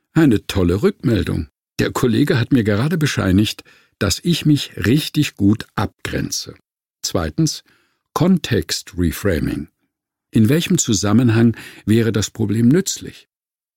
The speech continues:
Zum Beispiel denken Sie, "Der Kollege hat den Mut zu Auseinandersetzungen. Das kann auch für mich nützlich sein,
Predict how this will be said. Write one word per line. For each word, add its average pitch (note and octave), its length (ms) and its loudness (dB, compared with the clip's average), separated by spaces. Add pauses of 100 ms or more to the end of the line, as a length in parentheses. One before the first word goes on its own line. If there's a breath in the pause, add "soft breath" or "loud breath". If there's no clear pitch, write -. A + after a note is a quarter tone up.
(100)
Zum C#3 160 0
Beispiel D#3 340 -2
denken C#3 360 2
Sie, C#3 220 0 (560 loud breath)
"Der A#2+ 120 2
Kollege D3+ 500 2
hat C#3+ 140 0
den G#2 180 4
Mut B2+ 220 4
zu - 300 -4
Auseinandersetzungen. G#2 1200 0 (320)
Das - 220 -4
kann F#2 220 -2
auch D#2+ 100 -4
für - 140 -2
mich D3 240 2
nützlich A2 420 0
sein, G2 280 0